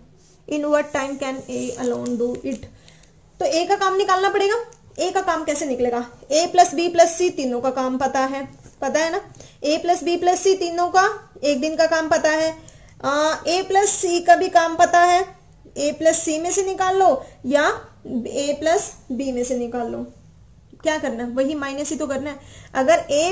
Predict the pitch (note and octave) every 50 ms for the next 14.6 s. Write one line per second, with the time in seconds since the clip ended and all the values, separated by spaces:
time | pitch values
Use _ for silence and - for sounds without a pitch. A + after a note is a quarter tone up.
0 | F#4 F#4 F4+ F4+ F4+ E4 C4+ D#4+ D#4+ D#4+ D#4 D#4+ D4+ D4 D4 - - D4 C#4 C4+
1 | - D4 - - - - - D4 D#4+ F4+ D#4 D#4 G4 G4 G4 F#4+ F#4 F4+ F4+ E4+
2 | D#4 D4+ D4 C#4+ D4 C4 - C4 B3 B3+ C#4 C4+ C4+ D4+ F4 - - - - -
3 | - D4+ D4+ - - D#4 E4+ - - F#4 F#4+ G#4 G#4+ A4 - - - - C#4 C#4
4 | C#4 D4 C#4+ - - - - - - - D4+ D#4+ D4+ F4+ G#4 G#4+ G4 F4+ D#4+ C#4+
5 | C#4+ C#4 C4 B3 A#3 - - - - - - - D#4+ D#4+ - F4 F#4+ F#4+ F#4+ F#4+
6 | E4+ - D4+ D4+ C#4+ E4 E4 E4+ E4+ E4+ B3+ A#3 D#4 F#4 - F4 F4 F4 F4 -
7 | - F4 E4 E4 E4 F4 E4+ E4+ E4+ E4+ D#4 D4+ D#4 D4+ D4+ D4+ D4+ D4+ D4+ D#4+
8 | D#4+ - - D#4 D#4 D#4 C#4+ A3 B3+ A#3+ A3 A3 - - - - - - - -
9 | - - - - C#4 C#4+ D#4 E4+ F#4 F#4+ - F4+ F4+ F#4 F#4 D4 C4 C4 D4+ D#4+
10 | - - D#4+ D#4+ E4 E4 - D4+ C#4+ C#4+ C#4+ D#4 D#4 D#4 D4+ D#4 D4+ C4+ D#4 E4
11 | E4 D#4 E4 D#4 D#4+ D#4+ C#4+ C#4+ D4 C#4+ C#4+ C4 C4+ C#4 C#4+ D4+ D#4+ D#4+ C#4 D4+
12 | - E4 E4 E4+ E4 E4+ D#4+ D#4+ D#4 D4 D4 C#4+ C#4+ D4 D4+ D4+ D4+ - D4 C#4+
13 | B3+ D#4 D#4+ C4 A#3 C#4+ D4+ E4 - - D#4+ D#4+ D#4 - - - D#4 D#4 D#4 D#4
14 | D#4+ D#4 D4 C#4+ C#4+ - E4 D#4+ D#4 C#4 B3 A#3